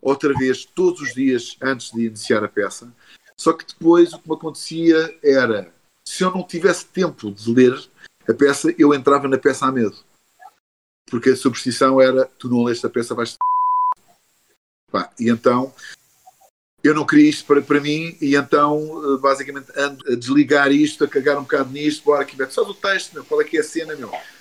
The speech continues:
Caga nisso, nesta superstição, porque se eu não tiver tempo, eu depois, aquilo vai-me correr mal, porque acredito tanto naquela superstição, que se não ler o texto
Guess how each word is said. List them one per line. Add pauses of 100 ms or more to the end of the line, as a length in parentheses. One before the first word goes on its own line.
Caga
nisso,
nesta
superstição, (260)
porque
se
eu
não
tiver
tempo,
eu
depois, (240)
aquilo
vai-me
correr
mal, (240)
porque
acredito
tanto
naquela
superstição,
que
se
não
ler
o
texto